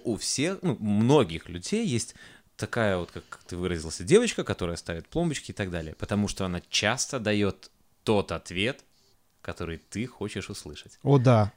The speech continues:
Speaker 1: Ты
Speaker 2: О, да.
Speaker 1: приходишь с разрушенным зубом, ти-, ты обошёл уже трёх врачей, которые тебе сказали, нужно удалять, а тут тебе девочка говорит: "А я его щас тебе спасу". Так громко говорит "спасу". И она что-то лепит.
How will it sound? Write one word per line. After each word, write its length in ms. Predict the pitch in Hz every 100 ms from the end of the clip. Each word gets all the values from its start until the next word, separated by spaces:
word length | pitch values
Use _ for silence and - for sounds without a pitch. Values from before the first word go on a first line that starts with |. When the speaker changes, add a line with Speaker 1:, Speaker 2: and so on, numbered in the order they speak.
| -
Speaker 1:
Ты 80 | 139
Speaker 2:
О, 20 |
да. 60 | 139
Speaker 1:
приходишь 480 | 135 127 196 180
с 60 | -
разрушенным 640 | 156 143 220 233 247 226
зубом, 400 | 196 208 190 180 - - -
ти-, 160 | 139 135
ты 120 | 165
обошёл 400 | 147 175 208 214
уже 180 | 202 214
трёх 280 | 233 262
врачей, 300 | 254 247 240 196
которые 320 | 151 131 123
тебе 200 | 123 123
сказали, 380 | - 131 143 135
нужно 300 | 147 120 139
удалять, 460 | 135 151 185 - - - - -
а 100 | 101
тут 160 | - 104
тебе 200 | 104 98
девочка 320 | 107 98 98
говорит: 300 | 90 90 - _ _ _ _ - _ _
"А 100 | 104
я 160 | 123 196
его 160 | 233 254
щас 220 | 262 240
тебе 220 | 254 233
спасу". 600 | 247 - 240 - 277 92 -
Так 160 | - 85
громко 420 | - 185 269 247
говорит 380 | 185 165 160 165
"спасу". 580 | - 131 127 - 107 - - - -
И 80 | -
она 400 | 101 101 143 139 _
что-то 400 | - - - -
лепит. 440 | 117 95 90 127